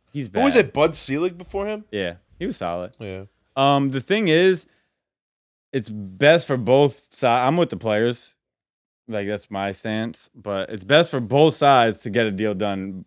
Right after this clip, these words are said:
Speaker 1: you know, without
Speaker 2: Yeah.
Speaker 1: missing a ton of games because they're both gonna end up losing money. 'Cause the players aren't getting paid,
Speaker 2: They're not
Speaker 1: and
Speaker 2: getting
Speaker 1: the
Speaker 2: paid.
Speaker 1: owners are gonna lose a lot of money, and the, and the whole league is gonna lose money. Um,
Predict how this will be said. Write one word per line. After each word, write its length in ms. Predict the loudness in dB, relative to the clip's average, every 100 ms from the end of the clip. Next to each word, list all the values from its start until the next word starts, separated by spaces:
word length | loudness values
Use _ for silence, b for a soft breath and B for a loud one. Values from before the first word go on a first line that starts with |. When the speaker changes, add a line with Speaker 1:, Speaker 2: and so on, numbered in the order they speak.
| -8
Speaker 1:
you 120 | -6
know, 280 | -4 -6 -10 -12
without 300 | -8 -4 -2
Speaker 2:
Yeah. 40 | -2
Speaker 1:
missing 400 | -4 -4 -8 -8
a 80 |
ton 200 | -8 -8
of 80 | -6
games 220 | -4 -4
because 360 | -4 -4 -4 -6 _ _ _ _ -4
they're 100 | 0
both 300 | 2 2 0
gonna 180 | -6
end 160 | -6 -6
up 80 | -8
losing 300 | -10 -10 -10
money. 300 | -10 -10 -16 _ _ -10
'Cause 100 | -8
the 60 |
players 340 | 2 6 6 4
aren't 240 | 0 -2
getting 220 | -2 -2
paid, 240 | 0 2 2
Speaker 2:
They're 60 |
not 120 | 2
Speaker 1:
and 120 | 2 2
Speaker 2:
getting 0 |
Speaker 1:
the 60 |
Speaker 2:
paid. 160 | 4 6
Speaker 1:
owners 220 | 4 2
are 40 | 0
gonna 120 | 0
lose 200 | -2 -2
a 60 | 0
lot 160 | 0
of 60 | 0
money, 340 | -2 -4 -6
and 160 | -4 -4
the, 120 | -4
and 280 | -4 -6 -8 -12 _
the 160 | -4 0
whole 160 | 0
league 240 | 2 2 0
is 100 | -6
gonna 120 | -6
lose 160 | -8 -10
money. 260 | -14 -16 -20 _ _ _ _ _ -6
Um, 500 | -4 -2 -4 -6